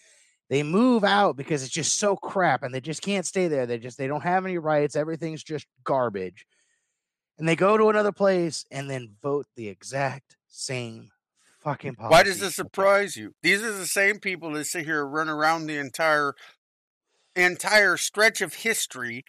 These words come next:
Speaker 2: and all over the world and sit here and go, "Socialism works. Communism works." It, they just haven't used it in the right place. This time will be different. Yeah. George Orwell just said, "It is, it is the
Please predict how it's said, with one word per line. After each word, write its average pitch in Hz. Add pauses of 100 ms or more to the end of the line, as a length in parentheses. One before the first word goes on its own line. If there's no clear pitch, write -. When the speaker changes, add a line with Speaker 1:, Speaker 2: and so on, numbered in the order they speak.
(360)
Speaker 2:
and 156
all 202
over 214
the 175
world 147 (260)
and 160
sit -
here 180
and 160
go, 151 (300)
"Socialism 214
works. - (200)
Communism 196
works." 185 (320)
It, 220
they 226
just 254
haven't 208
used 214
it 220
in 214
the 202
right 196
place. 214
This 214
time 180
will 196
be 180
different. 156 (220)
Yeah. 147 (500)
George 247
Orwell 175
just 156
said, 147
"It 170
is, 175 (920)
it 156
is 143
the 127